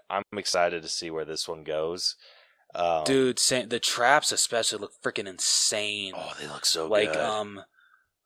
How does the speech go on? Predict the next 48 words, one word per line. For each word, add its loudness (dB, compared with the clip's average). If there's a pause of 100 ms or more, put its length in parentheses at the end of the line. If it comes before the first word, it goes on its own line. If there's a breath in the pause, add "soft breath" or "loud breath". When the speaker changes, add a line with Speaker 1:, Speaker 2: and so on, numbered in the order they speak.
(140)
Speaker 2:
I 8
don't, 6
I 4
don't 4
think -2
they 0
showed 6
it 4
in -6
the -6
tr-, -6
the -8
trailer, 2
but, -2
like, 0
have -6
you -4
seen, 2
like, 0
the -2
teaser -4
poster -2
where 0
it -6
has, -4
like, -6
those -6
two, -6
like, -4
tubes -6
connected -12
to -6
the -8
eyes? -2
Speaker 1:
Yeah. 4 (1300 loud breath)
Speaker 2:
So 4
apparently 0 (400 soft breath)
it's, 4
um, -2
acid 4
that 0
will -6
pull, 0 (180)
that -2 (200)
is -8
going -6
to -10
pour, -2